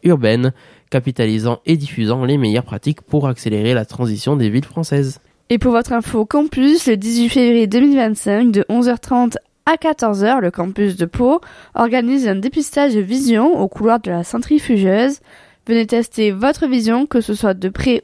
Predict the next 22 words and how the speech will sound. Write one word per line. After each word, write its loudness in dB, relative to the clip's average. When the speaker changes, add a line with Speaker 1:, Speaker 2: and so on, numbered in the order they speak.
Speaker 2:
ou 4
de 4
loin, 2
ou 2
la 2
perception -4
même 0
des 0
couleurs, 0
et -2
profitez -2
d'un -2
atelier -2
sur -2
l'anatomie -2
de -2
l'œil 0
pour -6
mieux -6
comprendre -2
son -4
fonctionnement. 0